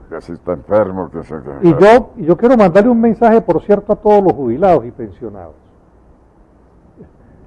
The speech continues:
Speaker 2: ¿Qué mejor que un pensionado para ser presidente, para resolver el problema de los jubilados y pensionados? ¿Sí me explico? ¿Quién mejor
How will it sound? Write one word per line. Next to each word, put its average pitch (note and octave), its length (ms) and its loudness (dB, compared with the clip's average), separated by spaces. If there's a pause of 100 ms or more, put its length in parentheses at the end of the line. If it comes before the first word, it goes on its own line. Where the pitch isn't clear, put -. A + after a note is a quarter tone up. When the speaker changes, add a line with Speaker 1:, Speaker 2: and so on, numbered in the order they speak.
(500)
Speaker 2:
¿Qué G3 180 4
mejor G3+ 480 4
que A3 80 -6
un G3 140 -6
pensionado F3 720 0
para A#2+ 220 -4
ser C#3 200 -10
presidente, B2 720 -4
para B2 240 -6
resolver G#2+ 480 -6
el E3 80 -2
problema C#3 480 -8 (340)
de B2+ 100 -12
los A#2+ 140 -6
jubilados A#2+ 460 0
y C#3 40 -6
pensionados? B2 640 -12 (1600)
¿Sí C#3 60 -10
me D#3 60 2
explico? F3+ 420 -4 (880)
¿Quién A3+ 340 4
mejor G#3+ 540 6